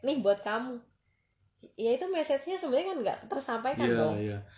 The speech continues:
Speaker 2: Ini kami berdua tuh sebenarnya pecinta ilmu-ilmu Asia ya, ilmu-ilmu batin Asia. Tapi dalam konteks ini sebenarnya kami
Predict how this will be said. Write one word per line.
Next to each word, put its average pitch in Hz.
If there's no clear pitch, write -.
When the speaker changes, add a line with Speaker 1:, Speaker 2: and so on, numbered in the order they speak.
Speaker 2:
Ini 160
kami 165
berdua 139
tuh 180
sebenarnya 143
pecinta 135
ilmu-ilmu 135
Asia 120
ya, 98
ilmu-ilmu 123
batin 117
Asia. 110
Tapi 156
dalam 120
konteks 120
ini 131
sebenarnya 147
kami 165